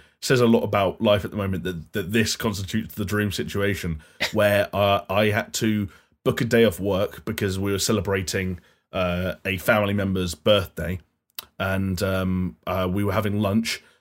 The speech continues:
Speaker 1: Went to lunch, nice, you know, relaxed sort of lunch. Got home,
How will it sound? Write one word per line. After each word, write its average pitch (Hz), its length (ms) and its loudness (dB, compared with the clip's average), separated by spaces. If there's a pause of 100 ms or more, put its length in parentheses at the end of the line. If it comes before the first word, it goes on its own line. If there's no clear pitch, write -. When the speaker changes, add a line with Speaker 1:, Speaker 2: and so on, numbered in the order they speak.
(120)
Speaker 1:
Went 117 260 2
to 117 100 2
lunch, 107 460 2 (340)
nice, 170 320 2
you 123 180 -2
know, 107 80 6
relaxed 117 760 0
sort - 200 -4
of 101 80 -6
lunch. 101 400 -2 (100)
Got 123 180 0
home, 101 460 0